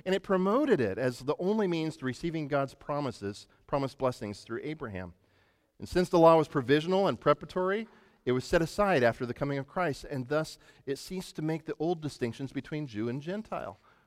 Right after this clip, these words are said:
which was the basis for the pride and the zeal of the Judaizers who were coming in and saying, "You still need to follow the law."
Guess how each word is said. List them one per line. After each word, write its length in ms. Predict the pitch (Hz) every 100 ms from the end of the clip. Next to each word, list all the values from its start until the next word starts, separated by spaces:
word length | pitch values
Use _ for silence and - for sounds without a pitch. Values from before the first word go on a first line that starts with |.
| -
which 160 | 151
was 140 | 156 135
the 100 | 131
basis 520 | - 170 180 117 -
for 140 | -
the 80 | 113
pride 480 | - - 170 165 139
and 100 | 113
the 80 | 107
zeal 380 | 113 175 110 110
of 80 |
the 60 | 120
Judaizers 640 | 120 165 127 98 95 98 -
who 100 | 127
were 160 | 123 - -
coming 300 | - 147 139
in 100 | 170
and 80 | 143
saying, 260 | - 143 143
"You 80 | 147
still 220 | - 160
need 120 | 165
to 60 | 170
follow 300 | 208 175 202
the 100 | 101
law." 240 | 92 92